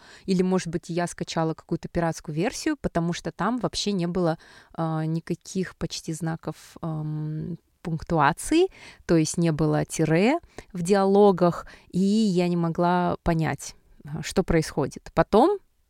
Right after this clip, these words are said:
как позже я узнала, это с-, такой своеобразный стиль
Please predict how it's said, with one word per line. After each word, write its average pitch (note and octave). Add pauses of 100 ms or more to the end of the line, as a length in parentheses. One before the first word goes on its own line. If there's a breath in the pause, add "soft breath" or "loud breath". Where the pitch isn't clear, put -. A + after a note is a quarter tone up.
как -
позже F3
я D#3
узнала, G3+
это G#3
с-, -
такой -
своеобразный E3+
стиль F3